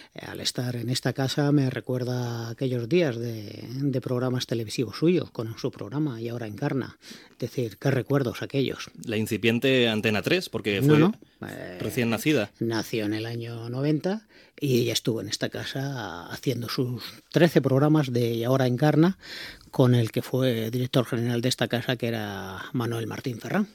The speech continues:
Speaker 2: Qué grande, Martín
Speaker 1: Un
Speaker 2: Ferrán.
Speaker 1: grande, un grande, desde Hora veinticinco.
Speaker 2: Un grande de la radio, Antena tres de radio. Bueno,
Speaker 1: Absolutamente.
Speaker 2: hay que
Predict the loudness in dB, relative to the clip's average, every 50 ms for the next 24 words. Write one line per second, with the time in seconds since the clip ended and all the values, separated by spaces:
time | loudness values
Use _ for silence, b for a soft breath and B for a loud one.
0 | _ _ -14 -12 -10 -8 -8 -6 -4 -4 -4 -4 -6 -8 -12 _ -20 -20 _ -10
1 | -10 -8 -6 -6 -6 -4 -2 -2 0 0 0 0 0 0 -2 -4 -6 -8 -8 -6
2 | -2 0 2 2 2 2 -2 -6 -6 -6 -6 -2 0 2 4 4 4 4 4 2
3 | 0 0 2 2 2 0 -2 -6 -10 -10 -8 -6 -6 2 4 4 4 4 2 0
4 | 0 2 2 4 4 4 2 2 -2 -2 -4 -2 0 2 4 6 6 6 4 2
5 | 0 2 4 4 6 6 6 6 6 4 4 0 -4 -6 -8 -6 -4 -2 0 2
6 | 0 2 2 2 2 2 2 0 -2 -4 -4 -4 -6 -4 -2